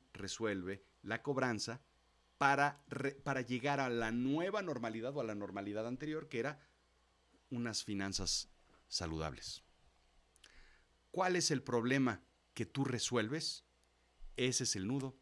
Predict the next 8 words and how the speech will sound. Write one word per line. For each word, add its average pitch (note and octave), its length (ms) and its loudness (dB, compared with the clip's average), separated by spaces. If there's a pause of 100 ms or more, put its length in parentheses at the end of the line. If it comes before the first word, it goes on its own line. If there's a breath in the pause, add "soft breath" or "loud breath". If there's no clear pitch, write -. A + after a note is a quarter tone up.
(100)
y G2 100 -8
ese F#2+ 140 -6
es F2 80 -6
el E2 100 -8
conflicto. - 480 -12 (3250 soft breath)
Seis, - 480 2 (200)
practícala. B2 540 2 (960)
Performance. G#2+ 1000 -2